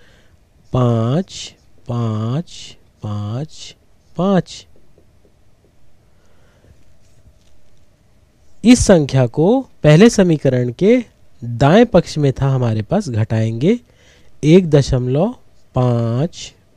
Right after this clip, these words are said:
पाँच पाँच पाँच पाँच। अब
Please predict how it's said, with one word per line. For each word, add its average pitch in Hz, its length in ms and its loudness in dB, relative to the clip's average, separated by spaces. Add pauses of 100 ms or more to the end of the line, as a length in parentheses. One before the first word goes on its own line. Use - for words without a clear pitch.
पाँच 127 760 -4 (360)
पाँच 123 840 -6 (300)
पाँच 120 800 -8 (500)
पाँच। 226 460 -6 (3500)
अब 170 220 4